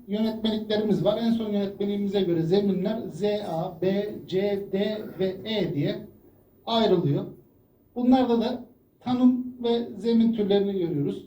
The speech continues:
Çok fazla detaya girmeyeceğim. Peki Bandırma'da durum nasıl? Şimdi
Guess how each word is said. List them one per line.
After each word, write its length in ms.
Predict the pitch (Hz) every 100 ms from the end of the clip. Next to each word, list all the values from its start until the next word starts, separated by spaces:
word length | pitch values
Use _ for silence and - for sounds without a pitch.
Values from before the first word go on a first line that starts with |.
| -
Çok 220 | 190 185
fazla 320 | 180 175 170 170
detaya 300 | 165 165 165
girmeyeceğim. 500 | 170 143 135 185 202
Peki 220 | 208 190
Bandırma'da 680 | 214 214 214 214 196 190 - - 139
durum 280 | 170 202
nasıl? 380 | 156 139 175 220 233 - _ _ _ _ _ _ _ _ _ _ _ _ _ _ _ _ - _ _ _ _
Şimdi 400 | 254 254 262 254